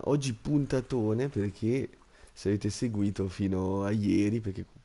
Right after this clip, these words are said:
più o meno ne faccio uno al giorno, oggi puntata interessantissima, perché c'è stato un, una svolta, diciamo, sia a livello di gameplay che di trama. Andiamo a vedere.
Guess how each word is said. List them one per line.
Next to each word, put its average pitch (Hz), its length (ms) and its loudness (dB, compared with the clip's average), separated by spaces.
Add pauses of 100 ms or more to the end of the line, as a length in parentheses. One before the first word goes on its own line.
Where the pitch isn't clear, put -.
(140)
più - 140 -2
o 101 40 4
meno 110 200 4
ne 98 100 2
faccio 104 380 -2
uno 101 240 2
al 120 160 4
giorno, 127 680 -2 (960)
oggi 135 260 6
puntata 127 360 0
interessantissima, 123 1080 2
perché 107 600 2
c'è 120 120 -4
stato 117 280 -2
un, 98 640 -2 (760)
una 117 220 0
svolta, 104 560 6
diciamo, 95 560 -2 (480)
sia 113 500 6
a 101 40 10
livello 107 300 4
di 104 120 2
gameplay 113 640 2
che 104 140 0
di 101 120 0
trama. 95 460 -2
Andiamo 120 280 2
a 113 40 0
vedere. 92 540 -2